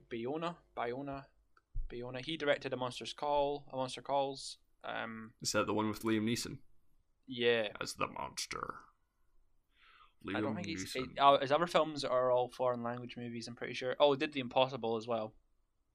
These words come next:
Speaker 1: You know, the, the disaster movie, well, the arty farty disaster movie about the, um, the flood and the Boxing Day flood, Boxing Day tsunami. Sorry.
Speaker 2: Oh, with,
Speaker 1: In
Speaker 2: um, Ewan McGregor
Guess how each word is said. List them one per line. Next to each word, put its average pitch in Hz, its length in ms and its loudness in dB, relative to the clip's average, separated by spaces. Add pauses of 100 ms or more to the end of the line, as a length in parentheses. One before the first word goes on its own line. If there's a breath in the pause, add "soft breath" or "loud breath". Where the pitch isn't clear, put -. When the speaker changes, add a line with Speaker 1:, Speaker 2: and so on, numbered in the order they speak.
Speaker 1:
You 127 100 -8
know, 123 60 0
the, 113 240 2 (280)
the 110 260 -2
disaster 110 480 -4
movie, 110 360 -8
well, 110 200 -8 (1040)
the 123 140 -6
arty 117 220 0
farty 117 260 0
disaster 113 400 -8
movie 107 240 -8
about 107 240 -4 (560 soft breath)
the, 120 220 -4
um, 107 320 -8 (1700)
the 135 100 0
flood 120 460 0
and 120 100 -6
the 113 40 -8
Boxing 123 300 2
Day 113 120 -4
flood, 110 340 -10 (380)
Boxing 123 240 -2
Day 120 60 0
tsunami. 117 440 0
Sorry. 107 360 -4 (180)
Speaker 2:
Oh, 170 140 8
with, 143 260 4
Speaker 1:
In 113 200 -2
Speaker 2:
um, 131 500 4 (360)
Ewan 139 320 6
McGregor 131 540 4